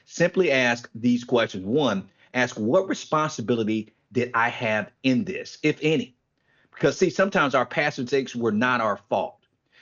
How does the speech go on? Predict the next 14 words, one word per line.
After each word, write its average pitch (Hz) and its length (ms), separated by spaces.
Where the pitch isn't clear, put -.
Um, 113 200
yes, 143 240
we, 147 400
um, 113 340
you 120 160
may 143 220
have 127 160
experienced, 123 640
um, 95 300
past 113 360
trauma 120 300
like, 101 320
uh, 92 200
abuse, 110 720